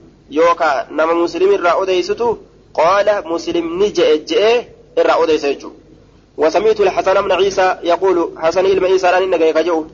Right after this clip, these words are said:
قال لي ابن المبارك. Naan jedhe ilmi Mubaaraki. إذا قدمت على جرير جرير جرير yoo dhufte فاكتب علمه كله.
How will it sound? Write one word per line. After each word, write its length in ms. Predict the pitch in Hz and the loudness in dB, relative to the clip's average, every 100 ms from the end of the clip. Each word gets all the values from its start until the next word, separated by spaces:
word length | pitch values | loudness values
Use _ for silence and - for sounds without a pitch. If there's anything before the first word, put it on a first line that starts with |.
| - - _ - | -20 -20 _ -2
قال 220 | 160 175 | 0 2
لي 300 | 185 185 196 - - _ - | 2 0 -2 -12 -20 _ -6
ابن 140 | 175 180 | 0 2
المبارك. 500 | 175 170 175 139 - - _ _ - | 2 2 0 0 -6 -20 _ _ -6
Naan 260 | 147 180 | -2 0
jedhe 140 | 175 170 | 0 -2
ilmi 160 | 170 | 0
Mubaaraki. 480 | 170 160 160 160 127 - - - | 0 2 0 -2 -6 -12 -20 -12
إذا 180 | 156 175 | -2 0
قدمت 380 | 170 180 214 202 | 0 -2 -4 -4
على 280 | 160 175 170 | 0 0 0
جرير 360 | 180 196 190 170 | 0 2 2 2
جرير 460 | 175 196 185 175 - | 2 2 2 0 -2
جرير 440 | 160 175 196 190 190 | 0 2 2 2 2
yoo 140 | 226 | 2
dhufte 320 | 214 - 139 - _ _ | 0 -2 -6 -8 _ _
فاكتب 340 | 170 170 214 202 | -4 -2 -2 0
علمه 520 | 185 208 190 185 175 | 0 0 0 0 -2
كله. 640 | 226 208 185 165 131 107 | -4 -2 -2 0 -4 -8